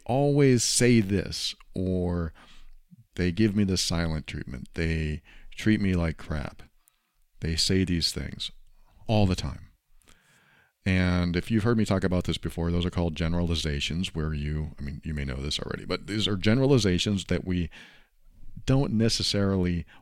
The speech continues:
want to rely on. We don't want to say, "They always do it." I mean, it might be true. The, the generalization they, that they use is always, but it could be the majority of the time. It could be half the time.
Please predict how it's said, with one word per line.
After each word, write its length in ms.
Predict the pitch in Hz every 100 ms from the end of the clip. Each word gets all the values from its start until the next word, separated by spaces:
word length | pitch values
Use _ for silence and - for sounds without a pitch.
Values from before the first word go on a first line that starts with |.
| -
want 320 | 98 101 -
to 140 | 107
rely 400 | 87 80 76 78
on. 180 | 73 64
We 100 | 87
don't 120 | 117
want 120 | 120 98
to 60 |
say, 180 | - 87
"They 200 | 90 92 -
always 520 | 92 95 87 80 -
do 220 | 101 90
it." 140 | - - - - - - _ - _ - -
I 40 |
mean, 100 | 151
it 80 | 170
might 180 | 196 -
be 80 | -
true. 180 | - -
The, 160 | - -
the 160 | 110
generalization 760 | 107 147 147 123 107 107 107 95
they, 320 | 92 85 - - -
that 200 | 90 87
they 120 | 90
use 360 | 90 82 76 - - - -
is 180 | 87
always, 560 | 92 101 87 73 71 -
but 220 | 87 82 - - - -
it 120 | 110
could 160 | 143 123
be 80 |
the 80 | 104
majority 540 | 95 85 95 92 90 87
of 100 | 80
the 60 |
time. 340 | - 80 87 107
It 100 | -
could 160 | 117
be 140 | 107 95
half 280 | 104 92
the 80 | 98
time. 320 | - 85 101